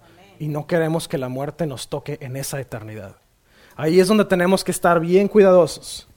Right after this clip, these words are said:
Speaker 2: No queremos llegar a la vida eterna, o no queremos llegar a la eternidad y pasar a la oscuridad y muerte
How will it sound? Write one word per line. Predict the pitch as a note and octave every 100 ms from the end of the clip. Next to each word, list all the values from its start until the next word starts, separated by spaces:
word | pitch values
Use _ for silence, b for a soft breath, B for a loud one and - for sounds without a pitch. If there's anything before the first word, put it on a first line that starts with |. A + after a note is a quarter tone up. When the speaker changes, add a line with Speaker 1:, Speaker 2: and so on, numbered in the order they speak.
| _ _ _ _ _
Speaker 2:
No | D#3 F3+
queremos | G3 F#3 G3+ F3
llegar | E3+ F3
a |
la | F3+ D#3
vida | E3+
eterna, | F#3 F3+ G3 F#3+ D#3+
o | D3 C3 - _ _ b b
no | C#3+
queremos | F3+ G3+
llegar | F#3+ F#3+
a | F#3+
la | F#3
eternidad | F3 E3 E3 F3 G3
y | G3+
pasar | F3+ - F3
a | F3
la | D#3
oscuridad | - - D3+ D#3 F3
y | F3+
muerte | F3+ F#3+ F#3+ D3+